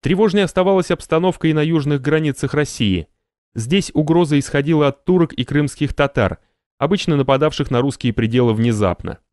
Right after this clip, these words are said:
В тысяча шестьсот тридцать третьем году крымские войска дошли до Тулы, Каширы и Калуги, уведя несколько тысяч пленных. К тому же нагайские орды перешли из заволжских степей и стали кочевать ближе к Крыму,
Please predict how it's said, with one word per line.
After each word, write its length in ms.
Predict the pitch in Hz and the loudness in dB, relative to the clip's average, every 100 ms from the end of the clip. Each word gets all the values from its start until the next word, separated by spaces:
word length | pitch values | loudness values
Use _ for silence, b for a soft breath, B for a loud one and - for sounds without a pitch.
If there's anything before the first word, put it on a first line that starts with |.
| _ _ _ _ _ _ | _ _ _ _ _ _
В 100 | - | -10
тысяча 300 | - 190 - | -4 -2 -2
шестьсот 380 | 165 165 - 170 | -2 -2 0 -2
тридцать 340 | - 170 - 139 | 0 -4 -4 -4
третьем 320 | 156 151 139 | -2 0 0
году 460 | 127 127 196 196 _ _ | 0 2 2 0 _ _
крымские 460 | - 190 190 - 165 | -2 0 0 -2 0
войска 360 | 147 139 - | 2 0 0
дошли 360 | 160 147 - 160 | 0 0 0 0
до 160 | 123 120 | 0 0
Тулы, 400 | - 185 170 151 _ | 2 2 2 0 _
Каширы 500 | 135 120 - 151 135 | -4 -2 0 2 2
и 160 | - 123 | 0 -2
Калуги, 600 | 143 151 135 104 87 - _ - | 0 2 2 0 -4 -6 _ -4
уведя 360 | 113 113 139 | 0 2 2
несколько 440 | 131 120 123 113 123 | 0 0 -4 -4 -2
тысяч 360 | 113 120 - | -4 -4 -6
пленных. 560 | - 127 98 85 80 - _ _ _ _ _ - | 0 0 0 -2 -8 -16 _ _ _ _ _ -8
К 60 | |
тому 200 | - 196 | -2 0
же 100 | 190 | 2
нагайские 640 | 196 180 185 180 - 165 160 | 0 0 2 0 0 -2 0
орды 380 | 180 202 170 | 2 2 2
перешли 460 | 156 143 143 - 175 | 0 0 -2 -2 -2
из 80 | 139 | 0
заволжских 580 | 139 143 156 - 143 123 | 2 2 0 -2 -6 -6
степей 500 | - 120 160 185 - _ - | -4 -2 0 0 -4 _ -4
и 80 | 139 | -4
стали 260 | - 180 | 0 0
кочевать 460 | 160 135 143 151 139 | 0 -2 0 0 2
ближе 320 | 135 143 135 | 0 2 0
к 100 | - | -2
Крыму, 480 | 165 156 104 87 | 0 2 2 0